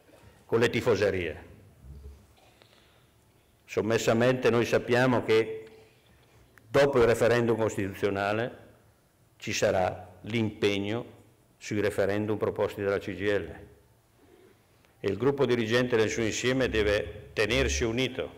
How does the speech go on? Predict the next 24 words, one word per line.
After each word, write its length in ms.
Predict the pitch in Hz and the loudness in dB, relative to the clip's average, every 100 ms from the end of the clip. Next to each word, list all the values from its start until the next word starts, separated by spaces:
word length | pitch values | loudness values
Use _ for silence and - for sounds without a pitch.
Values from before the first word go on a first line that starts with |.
| - - _ _ _ _ _ _ _ _ _ _ | -20 -20 _ _ _ _ _ _ _ _ _ _
perché 320 | - 98 - | -4 -4 -2
sarà 300 | 113 123 120 | 0 2 2
quello 600 | 123 120 120 123 131 135 - | 2 4 6 6 4 2 -2
un 180 | 123 113 | -4 -2
confronto 680 | 127 113 123 127 123 123 | -2 0 0 0 0 0
delicato 640 | 110 113 110 - 117 113 113 | 0 0 0 2 2 2 0
e 100 | 104 | 0
complicato. 880 | 110 104 104 - 85 82 - - - _ - - - _ - - _ _ _ - | -4 -6 -8 -4 -6 -6 -10 -12 -20 _ -20 -20 -20 _ -20 -20 _ _ _ -4
È 60 | |
una 180 | 117 120 | -2 0
posizione 720 | 107 113 107 - 120 104 87 | 0 0 -2 0 0 0 0
dell'organizzazione 1160 | 85 120 127 127 120 120 113 107 113 110 107 107 - - - _ - _ _ _ _ _ _ | 0 2 4 2 2 0 0 0 -2 0 0 -4 -8 -20 -20 _ -20 _ _ _ _ _ _
della 220 | 120 107 | -2 0
C 140 | 92 101 | -2 -4
G 80 | |
I 240 | 90 95 104 | -2 0 0
L. 240 | 117 139 151 - - _ _ _ _ _ - - _ _ _ | -2 -6 -10 -20 -20 _ _ _ _ _ -20 -20 _ _ _
Per 200 | - 110 127 | 2 4 6
ora 180 | 127 | 4
siamo 840 | 113 139 110 107 98 101 - - - | 4 2 2 2 0 -4 -10 -20 -8
un 220 | 127 113 | -4 -2
po' 120 | 123 110 | 4 4
in 120 | 98 | 4
solitudine, 760 | - 92 87 101 104 110 123 | 0 -2 -4 -4 -2 -2 -4